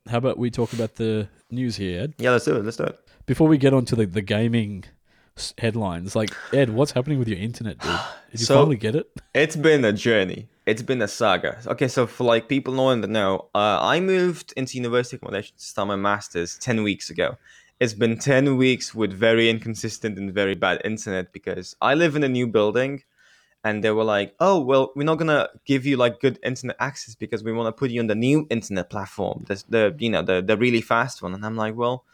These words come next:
Speaker 2: sure, okay." So I streamed from a mobile, mobile hotspot for, like, the, the past ten weeks, and it's been a nightmare. It's, it looks so crusty and so bad, and I was like, I just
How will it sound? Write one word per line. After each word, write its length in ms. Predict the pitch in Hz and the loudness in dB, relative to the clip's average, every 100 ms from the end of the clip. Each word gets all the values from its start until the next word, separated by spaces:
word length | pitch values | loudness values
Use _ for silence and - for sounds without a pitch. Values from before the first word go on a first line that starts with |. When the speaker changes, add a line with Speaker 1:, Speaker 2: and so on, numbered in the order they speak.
| _ _ _ _ | _ _ _ _
Speaker 2:
sure, 560 | - - 214 226 214 - - _ _ - | -6 4 6 8 6 4 -6 _ _ -2
okay." 460 | 165 131 113 127 - _ _ _ - | 0 2 0 -2 -8 _ _ _ -10
So 520 | - 143 143 139 131 | 2 4 6 4 2
I 300 | - 143 180 | 2 2 2
streamed 480 | 180 - - 165 165 | -2 -4 0 0 -2
from 200 | 151 151 | -6 -4
a 60 | 127 | -2
mobile, 520 | 123 127 127 123 - | 0 0 2 0 -2
mobile 380 | - 127 127 127 | -2 0 4 2
hotspot 500 | 117 127 - - 98 | 2 -2 -2 -4 -4
for, 140 | - 101 | -2 -2
like, 260 | 71 71 _ - | 0 -2 _ -8
the, 160 | 113 110 | -6 -6
the 60 | - | -8
past 380 | - 113 107 - | -4 -2 -2 -4
ten 200 | 110 98 | -4 -4
weeks, 280 | 95 87 - - | -4 -4 -8 -4
and 80 | 117 | -2
it's 180 | 123 | -2
been 180 | - 123 | -2 -2
a 80 | 113 | -2
nightmare. 540 | 98 85 - 76 95 - _ | 0 -2 -4 -10 -18 -18 _
It's, 260 | 110 - - | -6 -6 -4
it 180 | 120 101 | -4 -2
looks 280 | 131 131 - | 0 0 0
so 380 | - - 147 139 | -6 2 2 2
crusty 720 | - 117 107 - 113 107 - | 2 0 0 -2 -2 -2 -4
and 200 | 104 104 | -4 -4
so 300 | - 131 127 | 0 2 2
bad, 460 | 110 101 98 95 98 | 2 2 2 0 -2
and 120 | 98 | -4
I 80 | 98 | -4
was 180 | 95 101 | -4 -4
like, 180 | 95 95 | -4 -4
I 40 | |
just 240 | 98 120 | -6 -8